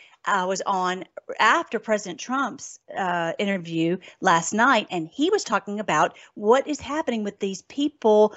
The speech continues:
who are, uh, ha-, having hormone therapy. Let me see if I can find the exact spot, 'cause I want you to see,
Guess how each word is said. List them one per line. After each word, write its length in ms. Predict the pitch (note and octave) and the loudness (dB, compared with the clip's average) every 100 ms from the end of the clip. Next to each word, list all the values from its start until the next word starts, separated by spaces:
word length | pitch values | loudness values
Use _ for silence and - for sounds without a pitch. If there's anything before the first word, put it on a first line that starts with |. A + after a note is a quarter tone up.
| - | -4
who 220 | - B3+ | 0 0
are, 500 | - G#3+ G3+ G3 F#3+ - - - | 4 6 6 6 2 -4 -20 -2
uh, 460 | G#3+ F#3+ F3 D#3+ D#3 - | 0 2 0 -4 -6 -10
ha-, 120 | - G#3 | -14 -10
having 280 | - A3+ G3 | 0 0 0
hormone 460 | D#3+ A#3+ C4 G#3 F3 | 4 4 6 4 2
therapy. 500 | E3+ C#3+ - C3+ - | -2 -2 -6 -12 -12
Let 120 | - | -8
me 80 | G#3 | -4
see 100 | G#3+ | -2
if 40 | |
I 40 | F#3+ | -2
can 140 | F3 | -2
find 180 | E3+ D#3+ | 0 0
the 60 | D3+ | 0
exact 340 | D3+ F#3 - | 0 0 0
spot, 240 | - D#3+ | -2 -4
'cause 100 | - | -4
I 60 | F3 | -6
want 180 | G#3 G3 | -6 -6
you 60 | E3+ | -8
to 60 | |
see, 460 | D#3 - E3+ D#3+ | -6 -4 0 -2